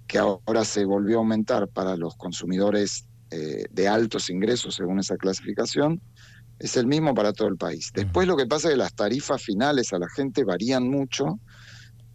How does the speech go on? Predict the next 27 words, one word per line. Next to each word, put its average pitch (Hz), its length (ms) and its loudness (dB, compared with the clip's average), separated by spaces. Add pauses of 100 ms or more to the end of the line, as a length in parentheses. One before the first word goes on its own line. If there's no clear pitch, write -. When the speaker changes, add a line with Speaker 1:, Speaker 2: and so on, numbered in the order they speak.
Speaker 1:
porque 98 300 -2
en 98 120 2
cada 127 280 2
región, 135 500 2
en 110 100 0
cada 120 220 2
ciudad, 123 320 2
en 120 60 0
cada 117 180 2
provincia 120 460 0
hay 110 80 2
distribuidoras 98 680 0
distintas, 127 840 0 (540)
y - 140 -4
ahí 98 240 4
se 123 140 0
aplican, 117 720 0
este, 80 580 -4 (100)
márgenes 104 580 0
de 76 40 -2
distribución 80 600 -2
muy 98 240 2
diferentes, 82 640 -4
¿no? 98 140 -6
Speaker 2:
Ujú. 90 100 -2 (320)
Eh, 156 240 0 (320)
yo 294 160 -2